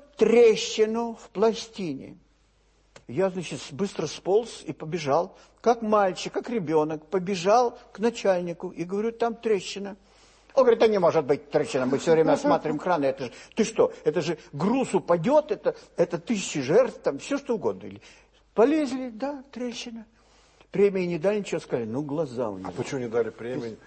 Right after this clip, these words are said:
Speaker 1: Ничего
Speaker 2: А
Speaker 1: не
Speaker 2: благодарность?
Speaker 1: дали. Ничего, ничего, ничего, ничего не дали. Ну, не дали, это я помню прекрасно, потому что премию бы я запомнил.
Speaker 2: А скажите, а что самое главное в вас воспитал порт?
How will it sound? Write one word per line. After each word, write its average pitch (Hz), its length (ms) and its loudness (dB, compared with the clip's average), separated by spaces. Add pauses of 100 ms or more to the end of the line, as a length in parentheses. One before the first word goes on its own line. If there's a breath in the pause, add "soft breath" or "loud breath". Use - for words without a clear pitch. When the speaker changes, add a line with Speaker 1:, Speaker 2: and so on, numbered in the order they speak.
Speaker 1:
Ничего 147 380 -12
Speaker 2:
А - 20 -10
Speaker 1:
не 156 60 -8
Speaker 2:
благодарность? 117 800 2 (920)
Speaker 1:
дали. 127 100 -12
Ничего, 151 220 -10
ничего, 123 220 -10
ничего, - 240 -16
ничего 165 340 -10
не 139 60 -6
дали. 104 140 -6
Ну, 123 120 -4
не 143 140 0
дали, 208 300 2
это 120 180 -2
я 107 100 0
помню 120 280 -4
прекрасно, - 600 -10 (400 soft breath)
потому 107 180 -8
что 127 100 -6
премию 127 380 -2
бы 110 100 -4
я 107 140 0
запомнил. - 420 -8 (800 loud breath)
Speaker 2:
А 117 80 -8
скажите, 202 460 2
а 127 360 -2 (120)
что - 320 -4
самое 147 420 2
главное 143 480 2
в 107 140 0
вас 143 240 2
воспитал 117 500 -4
порт? - 300 -8